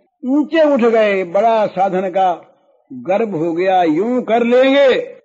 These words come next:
अभिमान ऐसा धक्का मारता है कि नीचे गिर जाता है आदमी।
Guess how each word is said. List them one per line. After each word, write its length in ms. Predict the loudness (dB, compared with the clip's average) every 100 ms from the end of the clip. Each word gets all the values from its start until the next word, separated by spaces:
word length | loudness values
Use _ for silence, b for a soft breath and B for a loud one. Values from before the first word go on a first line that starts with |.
| _ -8
अभिमान 460 | -4 -4 -2 -2 0
ऐसा 420 | 0 2 2 2
धक्का 440 | 0 -2 0 0
मारता 460 | 0 0 -2 -2 -2
है 100 | -2
कि 100 | -4
नीचे 300 | -8 -8 -6
गिर 180 | -4 -4
जाता 440 | -4 -6 -6 -8
है 200 | -6 -10
आदमी। 240 | -14 -18